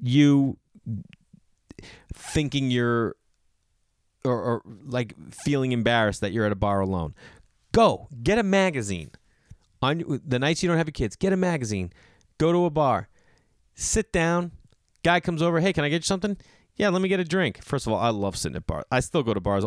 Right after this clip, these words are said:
all the time, even though I'm not drinking. I love it. It's the best. You're social. Things are going on. Sports are on. You got something to read. People are next to you. They're coming. People coming up just ordering a drink. You see them. "Oh, what do you get?" "No, it's a good drink."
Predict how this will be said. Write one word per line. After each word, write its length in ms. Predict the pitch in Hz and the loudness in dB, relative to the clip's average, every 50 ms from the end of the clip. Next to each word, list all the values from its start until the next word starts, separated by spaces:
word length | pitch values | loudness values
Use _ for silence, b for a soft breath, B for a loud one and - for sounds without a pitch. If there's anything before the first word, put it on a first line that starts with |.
| - - | -4 -2
all 420 | - 147 135 139 139 139 135 131 | 0 2 2 4 2 2 0 0
the 100 | 127 127 | -2 -4
time, 400 | 113 - - 185 190 143 95 90 | -6 -2 -2 -2 0 0 0 -2
even 160 | 95 98 98 95 | -2 -2 -2 -2
though 140 | 95 95 | -2 -2
I'm 80 | 92 92 | -2 -2
not 160 | 92 87 85 | -4 -6 -4
drinking. 460 | - 101 131 131 - 104 107 120 123 - _ | -4 -4 -4 -2 -4 -6 -6 -6 -8 -6 _
I 80 | 123 131 | -2 -2
love 400 | 139 139 131 127 151 160 143 - | -2 -2 -2 -2 -2 -2 -2 -4
it. 80 | - | -10
It's 120 | 123 - - | -14 -14 -8
the 120 | - 135 | -8 -8
best. 440 | 131 - - 180 151 - - - - | -6 -4 -4 -4 -4 -4 -6 -6 -6
You're 60 | 117 | -4
social. 560 | 107 - - - 185 180 156 - - 117 95 - _ | -2 -2 0 2 2 0 0 -2 -4 -6 -8 -6 _
Things 220 | - 156 156 - | -4 -4 -4 -4
are 40 | - | -4
going 220 | - 170 160 165 | -4 -4 -2 -2
on. 140 | 170 156 120 B B B B B B B | -2 -2 -4 B B B B B B B
Sports 500 | - - - - - 202 190 180 - - | -4 -2 -2 0 2 2 2 2 0 0
are 140 | 147 123 110 | 0 0 0
on. 220 | 104 95 90 92 | 0 -2 -2 -2
You 80 | 107 127 | -4 -2
got 200 | 139 175 165 - | -2 -2 -2 -2
something 300 | - - 175 156 - 185 | -2 -4 -4 -2 -2 -2
to 80 | 175 | -2
read. 460 | 175 165 196 202 190 156 123 101 - - | 0 0 0 0 2 0 0 -2 -4 -6
People 260 | - 170 - - 190 | -6 -6 -4 -4 -2
are 40 | 196 | 0
next 280 | 196 202 190 - - - | 0 0 0 0 -2 -4
to 100 | - 120 | -2 -2
you. 60 | 104 | 0
They're 120 | 101 107 | -2 -2
coming. 340 | - - - 196 196 160 127 | -4 -2 -2 0 0 0 -2
People 240 | 120 - - - 160 | -2 -4 -4 -4 -6
coming 260 | - - 175 180 175 | -6 -6 -6 -4 -4
up 60 | 175 | -4
just 160 | - - 147 | -4 -2 -2
ordering 320 | - 190 185 180 190 185 190 | 0 0 2 2 0 0 0
a 60 | 185 | 0
drink. 340 | 156 190 196 180 143 117 - | 0 -2 -2 -2 -2 -4 -6
You 60 | - | -8
see 260 | - - - 202 196 | -6 -4 -2 -2 -2
them. 160 | 156 131 113 | -2 -2 -2
"Oh, 80 | 120 123 | -2 -2
what 140 | 123 135 151 | -2 -2 -4
do 60 | 160 | -2
you 40 | 151 | -2
get?" 180 | 170 185 170 | -2 -2 -2
"No, 300 | 127 123 165 170 165 165 | -4 -6 -4 -4 -2 -2
it's 140 | 156 - - | -4 -4 -6
a 20 | 127 | -6
good 160 | 147 147 - | -6 -6 -4
drink." 240 | - 160 156 - | -2 -2 -2 -4